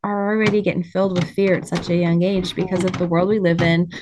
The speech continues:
the pressures that we're putting on them, expecting more and more of them. And I just, I pray that my kids can just stay little for as long as possible. I know they'll learn to read eventually, and I,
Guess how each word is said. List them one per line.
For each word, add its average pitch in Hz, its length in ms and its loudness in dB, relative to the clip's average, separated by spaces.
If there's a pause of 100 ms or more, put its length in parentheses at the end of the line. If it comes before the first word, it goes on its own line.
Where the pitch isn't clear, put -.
(400)
the 147 60 -4
pressures 202 500 2
that 202 120 4
we're 208 160 2
putting 185 300 2
on 170 160 4
them, 170 180 4
expecting 185 600 0
more 180 200 4
and 185 100 4
more 165 200 4
of 165 160 0
them. 160 340 4 (320)
And 196 160 2
I 185 120 4
just, 175 460 -2
I 190 180 2
pray 170 420 2
that 151 280 0
my 165 240 -2
kids - 320 -10
can 165 180 -4
just - 280 -14 (680)
stay 165 320 -2
little 151 300 -2
for 170 160 -10
as 170 160 -6
long 160 220 0
as 170 140 -4
possible. 165 680 -2
I 190 100 -2
know 170 220 0
they'll 160 160 -2
learn 165 260 -4
to - 140 -10
read 165 220 -4
eventually, 175 1080 -4
and 165 180 0
I, 165 280 0